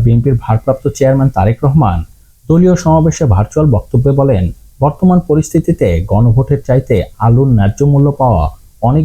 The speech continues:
বেশি গুরুত্বপূর্ণ। এতে গত কিছুদিন আগে বিভিন্ন রাজনৈতিক মহল থেকে নির্বাচনের আগে গণভোট দিতে হবে এমন দাবি জানাচ্ছিল, তখন তারেক রহমান এই মন্তব্য করেন। তিনি বোঝাতে চেয়েছেন,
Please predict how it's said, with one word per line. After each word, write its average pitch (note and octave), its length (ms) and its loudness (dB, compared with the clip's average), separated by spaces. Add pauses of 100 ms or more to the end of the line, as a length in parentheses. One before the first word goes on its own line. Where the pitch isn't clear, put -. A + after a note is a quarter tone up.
বেশি A#2 240 0
গুরুত্বপূর্ণ। G2 500 0 (520)
এতে E3 160 2
গত C3+ 200 0 (100)
কিছুদিন - 360 -2
আগে C#3+ 180 0
বিভিন্ন B2+ 320 2 (140)
রাজনৈতিক B2 460 0
মহল C3+ 180 0
থেকে - 260 -4 (240)
নির্বাচনের A#2+ 580 0
আগে A2+ 220 -4 (120)
গণভোট G#2+ 420 0
দিতে B2 180 -6
হবে C3 180 0 (120)
এমন A#2 260 2
দাবি F#2+ 240 0
জানাচ্ছিল, D3 420 0 (560)
তখন C#3+ 240 -2
তারেক G#2 320 -2 (100)
রহমান C#3 340 0 (280)
এই D3 160 0
মন্তব্য G2+ 320 0
করেন। F#2+ 300 0 (400)
তিনি G#3 140 2
বোঝাতে E3+ 440 0
চেয়েছেন, E3+ 280 0